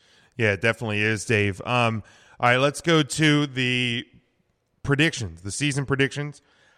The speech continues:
Uh, we're gonna start in the N F C. We're gonna go just division winners. Then we're gonna give our wild card predictions out of each conference, our conference champion, and then, uh, and then obviously we'll get to Super Bowl champion and, and more, uh, a little bit later on.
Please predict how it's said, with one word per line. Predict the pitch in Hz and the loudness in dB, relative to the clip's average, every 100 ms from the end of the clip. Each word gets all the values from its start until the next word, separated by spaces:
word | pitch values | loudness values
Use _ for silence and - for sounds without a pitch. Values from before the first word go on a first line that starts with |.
| _ | _
Uh, | 110 110 113 | 0 2 2
we're | 131 | 2
gonna | 139 | 0
start | - 151 147 | -2 -4 -2
in | |
the | 143 | 0
N | 139 | 2
F | 135 | 0
C. | 123 139 139 | -2 -2 -2
We're | 135 | -2
gonna | 135 | -2
go | 131 131 | 0 0
just | 143 - | -2 -4
division | 147 151 170 170 151 | -2 0 0 0 0
winners. | 143 165 165 - | -2 -4 -10 -6
Then | 120 | -2
we're | 147 | 0
gonna | 147 139 | 0 0
give | 143 | 0
our | 139 | 0
wild | 135 147 151 | 0 0 0
card | 135 139 127 | 0 0 0
predictions | 127 123 120 123 117 | 0 0 -2 -2 0
out | 117 | 2
of | |
each | 113 104 - | 0 -2 -4
conference, | 107 107 123 131 - _ _ _ _ - | -4 -4 -8 -10 -16 _ _ _ _ -4
our | 101 | -2
conference | - 127 123 123 107 | 0 -2 0 -2 -4
champion, | - 120 107 117 120 - 104 | -2 -2 -2 -4 -6 -10 -10
and | 104 | -6
then, | 110 110 | -4 -4
uh, | 110 110 107 95 | -2 -2 -4 -4
and | 110 | -6
then | 110 | -4
obviously | 110 110 - | -2 -4 -4
we'll | 110 | -4
get | 107 104 | -4 -6
to | 101 | -8
Super | 120 107 | -8 -6
Bowl | 107 104 | -4 -4
champion | - 107 98 101 98 | -4 -6 -6 -6 -6
and, | 98 | -8
and | 104 104 | -8 -4
more, | 107 110 107 - - - - | -2 0 -2 -8 -20 -20 -6
uh, | 95 95 95 92 95 - | -2 2 2 2 0 -2
a | 104 | -4
little | 113 110 | -2 0
bit | 107 | 0
later | 104 104 98 95 | 0 0 2 0
on. | 98 | 0